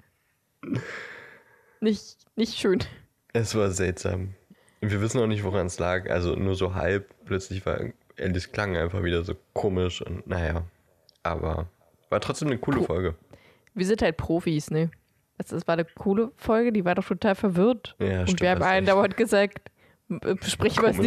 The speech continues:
Speaker 2: nächste Mal.
Speaker 1: Folge.
Speaker 2: Machen wir das nächste Mal.
Speaker 1: <laughs>
Speaker 2: Nächste Mal dann.
Speaker 1: Aber das Hörspiel war cool am Anfang.
Speaker 2: Ja, das war wirklich
Speaker 1: Das
Speaker 2: cool.
Speaker 1: hatte ich jetzt grad hauptsächlich im Kopf.
Speaker 2: Verstehe.
Speaker 1: Aber, ähm, wie geht's dir, Elli?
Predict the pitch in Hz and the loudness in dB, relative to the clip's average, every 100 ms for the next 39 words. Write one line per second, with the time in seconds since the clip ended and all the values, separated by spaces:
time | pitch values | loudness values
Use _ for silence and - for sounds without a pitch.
0 | 240 - 175 147 104 - - _ _ - | 2 2 2 2 0 -6 -20 _ _ -20
1 | - - 233 - 208 208 226 - 190 180 | -20 -4 -2 2 2 4 0 0 -2 0
2 | 170 - - _ _ - 196 233 220 202 | 0 -2 -8 _ _ -10 -6 -4 -2 0
3 | 240 - 208 180 170 175 202 202 131 151 | 0 2 0 2 2 2 2 2 2 2
4 | 160 160 156 _ _ - 104 110 113 - | 2 0 -4 _ _ -2 0 2 2 0
5 | 82 - - - - - - - - _ | 0 -2 -4 -4 -4 -4 -6 -8 -14 _
6 | _ _ _ _ _ - - _ _ - | _ _ _ _ _ -4 -4 _ _ -12
7 | 240 - 285 - 92 95 95 104 92 - | -6 -4 -2 -2 0 0 0 0 -2 -4
8 | 87 - 76 - - - - 95 - 85 | -6 -6 -6 -6 -8 -8 -6 -4 -4 -2
9 | 87 85 - - - _ _ _ _ _ | -2 -2 -4 -4 -18 _ _ _ _ _
10 | _ _ _ _ - - - 160 139 - | _ _ _ _ -6 -4 -2 -2 -2 -4
11 | _ - - 101 95 95 - 92 87 90 | _ -10 -4 -2 0 0 0 0 0 -2
12 | - 139 214 220 - 65 78 | -2 0 0 -2 -2 -2 -2